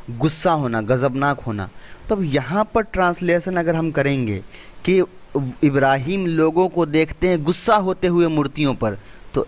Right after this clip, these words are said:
translation गलत है। क्यों? इसलिए कि मूर्तियों को तो लोग इबादत करते थे, गुस्सा कहाँ होते थे? तो इसका मतलब हमको कुछ और माने देखने होंगे, ये माने नहीं आएगा।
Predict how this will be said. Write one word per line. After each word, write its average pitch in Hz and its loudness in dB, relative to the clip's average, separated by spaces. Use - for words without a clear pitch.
translation 175 0
गलत 170 2
है। 127 -2
क्यों? 220 -2
इसलिए 180 -2
कि 180 -2
मूर्तियों 147 0
को 190 -2
तो 180 -4
लोग 196 0
इबादत 175 2
करते 123 0
थे, 143 -2
गुस्सा 139 -2
कहाँ 165 0
होते 120 0
थे? 107 -4
तो - -12
इसका 131 -2
मतलब 165 0
हमको 160 -2
कुछ 151 -2
और 160 2
माने 147 0
देखने 135 -2
होंगे, 131 0
ये 135 2
माने 135 2
नहीं 139 0
आएगा। 107 -2